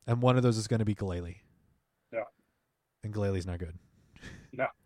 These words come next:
Speaker 1: Um,
Speaker 2: Unfortunately, no.
Speaker 1: yeah, I think with Glalie Mega, does it become Ice Steel?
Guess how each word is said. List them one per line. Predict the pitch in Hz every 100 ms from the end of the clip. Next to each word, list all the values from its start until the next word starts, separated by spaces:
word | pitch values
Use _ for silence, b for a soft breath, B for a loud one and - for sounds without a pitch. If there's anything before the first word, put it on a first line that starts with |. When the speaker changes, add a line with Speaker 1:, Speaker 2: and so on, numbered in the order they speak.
| _ _ B B B B
Speaker 1:
Um, | 113 117 117 117 113 110
Speaker 2:
Unfortunately, | 180 170 165 160 147 143 139 139
no. | 127 - _
Speaker 1:
yeah, | 117 117 110
I | 117
think | 120 180 190
with | 240 - - - _ _ _ _ _
Glalie | 131 143 147 185 202
Mega, | 139 120 120 151
does | 139 117
it | 135
become | 139 160 156
Ice | 143 139
Steel? | - 165 180